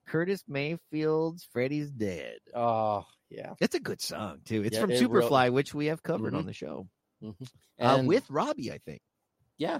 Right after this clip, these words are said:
Speaker 2: <laughs>
Speaker 1: Who we've mentioned in this, in this episode.
Speaker 2: A
Speaker 1: Yeah.
Speaker 2: couple of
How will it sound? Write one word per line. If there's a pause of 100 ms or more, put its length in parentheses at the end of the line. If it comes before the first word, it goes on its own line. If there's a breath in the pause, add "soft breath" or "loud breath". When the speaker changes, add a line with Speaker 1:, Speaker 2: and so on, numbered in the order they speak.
(100)
Speaker 2:
<laughs>
Speaker 1:
Who
we've
mentioned
in
this,
in
this
episode.
Speaker 2:
A
Speaker 1:
Yeah.
Speaker 2:
couple
of